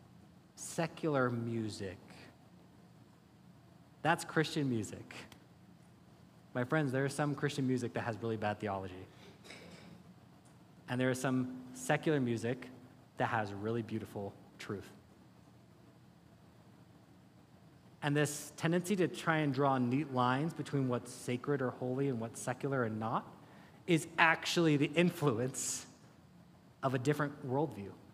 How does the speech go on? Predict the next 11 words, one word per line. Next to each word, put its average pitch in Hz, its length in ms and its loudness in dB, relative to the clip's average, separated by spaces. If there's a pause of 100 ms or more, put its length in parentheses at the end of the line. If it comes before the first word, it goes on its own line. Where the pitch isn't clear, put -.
(480)
that 131 120 0
we've 127 180 4
absorbed 120 460 2
without 117 240 -2
even 107 220 -8
realizing 101 460 -8
it. 95 80 -18 (1600)
And 156 100 2
finally, 170 460 6
and 151 140 2
relatedly, 127 420 2